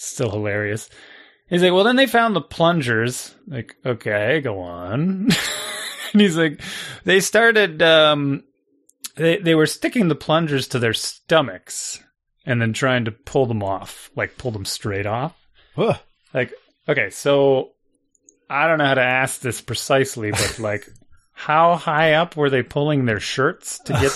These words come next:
Speaker 1: the plungers?
Speaker 2: Jeez.
Speaker 1: On the, <laughs> he's like, "What?" I'm like, "Never mind." So they were sticking plungers to their stomachs and pulling them off. And, and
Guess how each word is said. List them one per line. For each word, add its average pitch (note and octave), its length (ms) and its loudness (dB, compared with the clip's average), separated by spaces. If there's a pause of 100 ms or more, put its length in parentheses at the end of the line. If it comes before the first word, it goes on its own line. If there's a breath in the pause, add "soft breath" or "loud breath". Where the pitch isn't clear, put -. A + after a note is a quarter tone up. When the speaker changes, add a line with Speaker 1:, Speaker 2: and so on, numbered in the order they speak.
(140)
Speaker 1:
the A#2 40 -14
plungers? C3+ 540 0
Speaker 2:
Jeez. - 280 0 (1300 soft breath)
Speaker 1:
On D3 200 0
the, D3 60 4
<laughs> - 680 -2
he's C#3 160 -2
like, B2+ 160 0
"What?" D3 320 -2
I'm D#3+ 60 -6
like, B2+ 160 -2
"Never C3 180 0
mind." G2+ 320 -2 (160)
So C3+ 200 0
they C#3+ 80 4
were D3 80 2
sticking E3 280 -2
plungers D3 380 -2
to - 60 -6
their A#2+ 100 -2
stomachs G2+ 500 -8 (920 loud breath)
and A#2+ 100 -4
pulling A#2+ 240 2
them G2+ 140 -4
off. F#2+ 240 -8 (600 soft breath)
And, G2 300 -12
and G2 220 -14